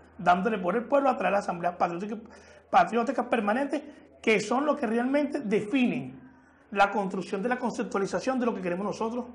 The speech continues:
los comuneros, en lo económico, en lo político, en lo social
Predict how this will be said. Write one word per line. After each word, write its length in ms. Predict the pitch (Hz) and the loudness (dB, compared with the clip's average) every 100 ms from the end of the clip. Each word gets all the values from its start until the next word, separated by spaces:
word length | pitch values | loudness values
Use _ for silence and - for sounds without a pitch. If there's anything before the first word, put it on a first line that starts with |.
| - - | -16 -8
los 120 | 208 | -6
comuneros, 400 | 190 170 185 - | -6 -4 -4 -2
en 80 | 202 | -2
lo 80 | |
económico, 640 | 185 175 190 247 240 220 202 | -2 0 2 2 2 -2 -6
en 80 | |
lo 80 | 160 | -6
político, 520 | 160 160 196 196 190 | -6 -6 -4 -6 -6
en 40 | 185 | -8
lo 60 | |
social 580 | 165 - - 196 190 - | -8 -10 0 2 2 0